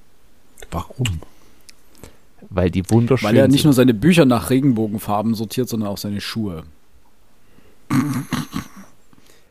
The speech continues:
Speaker 3: Aber wir wollen ja eigentlich über Bücher sprechen
Speaker 2: Genau.
Speaker 3: und nicht über deine, ähm, Besolung.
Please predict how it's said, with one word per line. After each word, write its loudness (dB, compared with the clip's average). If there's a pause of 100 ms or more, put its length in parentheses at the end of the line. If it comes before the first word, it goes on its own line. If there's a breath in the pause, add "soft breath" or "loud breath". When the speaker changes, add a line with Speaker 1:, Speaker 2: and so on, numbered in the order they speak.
(160 soft breath)
Speaker 3:
Aber 4
wir 4
wollen 6
ja 0
eigentlich 2
über 0
Bücher 0
sprechen -2
Speaker 2:
Genau. 4
Speaker 3:
und 2
nicht 2
über 2
deine, -2
ähm, -6 (960 soft breath)
Besolung. 2